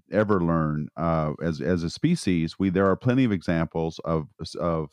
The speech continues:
civilizations rising and falling, rising and falling, and they all follow these eerily similar patterns, uh, throughout our, throughout our own history. And I believe absolutely that if we do go into space,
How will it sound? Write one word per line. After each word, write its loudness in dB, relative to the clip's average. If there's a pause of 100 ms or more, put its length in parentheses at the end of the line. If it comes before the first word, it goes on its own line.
(160)
civilizations 0
rising 2
and -6
falling, 0
rising -2
and -10
falling, 0
and 0
they -2
all 2
follow 0
these -4 (100)
eerily 2
similar 0
patterns, -2 (480)
uh, 2
throughout 2
our, 0 (100)
throughout 0
our 0
own 2
history. 0
And 2
I 0
believe 0
absolutely 2
that 0
if -2
we 2
do 0
go 0
into 0
space, -2